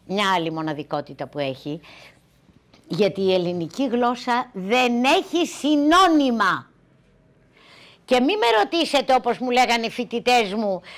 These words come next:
«Ε, μα κυρία Τζάνη, στο μεταπτυχιακό, γιατί επίσταμε,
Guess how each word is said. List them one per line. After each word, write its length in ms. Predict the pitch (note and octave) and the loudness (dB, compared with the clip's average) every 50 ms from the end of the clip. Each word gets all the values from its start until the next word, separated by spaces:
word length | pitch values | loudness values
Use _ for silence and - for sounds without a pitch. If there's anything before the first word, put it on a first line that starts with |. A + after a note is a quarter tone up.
| - - - | -20 -16 -6
«Ε, 120 | - C#4+ | -2 0
μα 140 | C4+ D#4+ E4 | 2 4 2
κυρία 520 | - - D4+ E4 E4 E4 F4 F4+ E4+ D#4+ A#3+ | 2 2 0 0 2 2 4 4 4 4 4
Τζάνη, 480 | B3+ D4+ D4+ C#4+ C#4 C#4 B3 A#3 A3+ | 4 4 4 4 4 2 0 -2 -2
στο 220 | - - - C4 B3+ | -4 -4 -2 0 0
μεταπτυχιακό, 960 | B3+ A#3+ - B3 B3 - A#3 G#3 - B3+ A#3 A3+ A#3 - C4 C4 A#3+ G#3 - - - - - - | 0 2 0 0 -2 -2 -8 -4 0 2 2 2 2 2 2 2 2 2 0 -6 -18 -20 -20 -14
γιατί 460 | A#3 A3+ D#4 E4 E4 E4 F#4 G4 E4 | -2 2 2 2 4 4 2 2 4
επίσταμε, 720 | C4+ C4+ C4 - E4 F#4+ G4 C#4+ - - D#4+ D4 C4+ C4 | 4 2 2 2 2 2 2 2 2 2 2 2 4 2